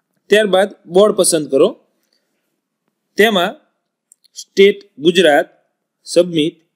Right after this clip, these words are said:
માધ્યમ ગુજરાતી, વર્ગ પસંદ કરો.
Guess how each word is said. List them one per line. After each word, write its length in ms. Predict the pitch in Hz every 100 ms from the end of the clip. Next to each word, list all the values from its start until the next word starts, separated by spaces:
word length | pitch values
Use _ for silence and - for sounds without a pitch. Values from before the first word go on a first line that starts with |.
| _ _ _ _ _ _ _ _
માધ્યમ 500 | 135 160 156 147 143 196 - _ _ _ _ _ _ _
ગુજરાતી, 720 | 123 165 175 175 147 123 170 - _ _ _ _ _ _ _ _ _ _ _ _ -
વર્ગ 220 | 151 202
પસંદ 380 | - 156 151 139
કરો. 220 | 135 147